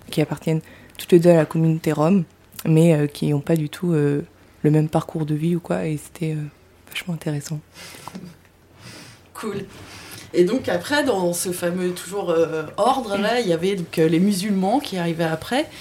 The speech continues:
Speaker 2: et, euh, les ma-, la catégorie qui est maghrébin, euh, les noirs et, euh, les asiatiques, les juifs.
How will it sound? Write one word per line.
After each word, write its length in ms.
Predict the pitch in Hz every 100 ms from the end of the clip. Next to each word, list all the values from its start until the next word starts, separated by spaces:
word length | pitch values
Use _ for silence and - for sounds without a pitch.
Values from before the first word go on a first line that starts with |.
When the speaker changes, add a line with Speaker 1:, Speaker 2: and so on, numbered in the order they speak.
| - - -
Speaker 2:
et, 280 | 202 226 240
euh, 720 | 190 175 165 165 165 156 151 -
les 160 | 185
ma-, 200 | 233 220 196
la 180 | 185 190
catégorie 480 | 180 180 185 208 196
qui 120 | -
est 80 | - - _ -
maghrébin, 560 | 185 180 170 156 165 285 _ - - - - - -
euh, 480 | 170 170 160 160 147 170
les 200 | 190 226
noirs 560 | 208 208 233 277 247 - -
et, 300 | 180 208 202
euh, 520 | 175 165 160 160 160
les 220 | 170 185
asiatiques, 520 | 185 180 175 - 233
les 100 | 196
juifs. 340 | 175 147 -